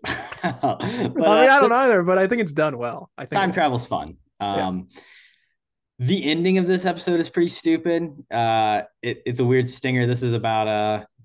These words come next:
Speaker 1: Daisy's sister. Is that who that character is?
Speaker 2: Oh.
Speaker 1: Or is that someone else?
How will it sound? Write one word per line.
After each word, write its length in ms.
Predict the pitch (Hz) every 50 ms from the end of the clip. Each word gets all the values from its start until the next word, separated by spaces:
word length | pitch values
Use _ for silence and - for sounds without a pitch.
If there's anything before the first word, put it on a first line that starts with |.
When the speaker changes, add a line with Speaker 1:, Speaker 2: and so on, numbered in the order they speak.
| _ _ _
Speaker 1:
Daisy's 560 | - 117 120 120 110 117 117 113 107 - -
sister. 520 | - 127 123 123 - - 143 143 139 127 -
Is 100 | 113 117
that 300 | 123 123 123 123 - - _ _ _ _ _
who 80 | - 135
that 180 | 135 127 123
character 340 | - 143 135 131 - 143 139
is? 240 | 135 135 135 131 131
Speaker 2:
Oh. 540 | 139 135 135 135 131 127 123 120 120 - _ _ _ _ _ _ _ _ _ _ _ _ _ _ _ _ _ _ _ _ _ _ _ _ -
Speaker 1:
Or 140 | 120 123 123
is 100 | 120 120
that 140 | 131 123
someone 220 | 123 127 117 98 90
else? 400 | 80 71 69 - - - -